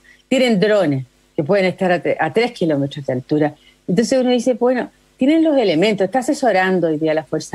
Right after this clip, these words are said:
Armadas en materia de inteligencia, tienen estos patrullajes mixtos que usted señala, Juan Francisco. Y sin embargo, eh, siguen actuando como dueños y señores, incendiando, quemando, amedrentando. Entonces uno dice, ¿dónde termina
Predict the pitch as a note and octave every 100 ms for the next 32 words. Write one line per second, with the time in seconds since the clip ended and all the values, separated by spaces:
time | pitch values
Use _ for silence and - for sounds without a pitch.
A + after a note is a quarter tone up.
0 | D3+ D3+ D3 D3 C#3+ D3 D3 C#3+ C3+ C#3
1 | - D3 C#3+ D3 C#3 D#3 D#3 C#3 - C3+
2 | D3+ D3 C#3 D3 D#3+ D#3+ - - D3 D3
3 | C#3+ D#3+ D#3 D3 C#3 C#3 D3+ D3+ C#3+ C#3
4 | C#3 C#3+ C#3+ C#3 C#3+ C#3+ - - - G3
5 | B3 B3 A3+ C4+ C4 D4+ D#4+ _ _ _
6 | _ _ - G#3 G3+ - D4+ D#4 D#4+ D#4+
7 | D#4 - B3+ B3 A#3+ B3 A#3 G3+ F3+ -
8 | F3+ A#3 B3 B3 A3+ - F#3 F#3+ G#3+ A3
9 | G#3 F#3+ G3 - F3 E3 A3 A3 G#3+ G3+
10 | - D#3 F#3+ A3 G#3+ G3 F3+ E3 D#3 D3+
11 | - A#3+ A3+ G#3+ G#3+ A3+ A3 G#3 G3 A3
12 | G#3 G3+ G#3 F#3+ F3 A#3 C4 C#4 C4+ G#3+
13 | F#3+ G#3+ A#3 A#3 A3